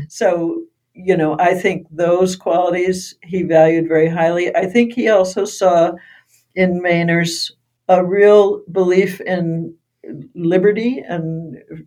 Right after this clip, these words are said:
freedom and democracy. Uh, uh, you know, the,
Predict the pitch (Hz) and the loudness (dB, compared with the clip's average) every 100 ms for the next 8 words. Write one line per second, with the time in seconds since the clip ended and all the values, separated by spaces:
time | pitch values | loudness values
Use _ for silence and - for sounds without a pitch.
0 | - - 208 208 220 233 185 151 160 180 | -8 -2 4 6 6 4 2 2 4 4
1 | 190 196 - 226 240 240 - 170 - 165 | 2 0 -2 2 2 2 0 0 0 -4
2 | 160 180 175 165 151 156 | -4 -2 2 4 4 2